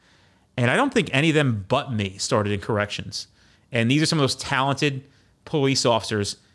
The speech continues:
in the world. I'm not knocking corrections. I'm not saying that experience doesn't help you initially on the road, it certainly does. But overall, long term,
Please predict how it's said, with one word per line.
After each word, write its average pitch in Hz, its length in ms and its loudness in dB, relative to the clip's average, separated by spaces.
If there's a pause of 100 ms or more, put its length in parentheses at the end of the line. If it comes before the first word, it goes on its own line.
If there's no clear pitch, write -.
(400)
in 113 140 2
the 110 80 2
world. 101 320 -2 (100)
I'm 139 160 0
not 156 220 2
knocking 123 400 0
corrections. 123 480 0
I'm 110 60 -2
not 117 120 -2
saying 101 440 -2
that 127 420 -2 (260)
experience 120 680 2
doesn't 120 300 0
help 120 360 -6
you 135 140 -2
initially 127 760 -2
on 117 220 -2
the 110 80 -2
road, 110 420 0 (320)
it - 160 -2
certainly 120 500 2
does. 101 280 0
But 113 200 -2
overall, 190 720 4 (260)
long 135 260 2
term, 185 420 0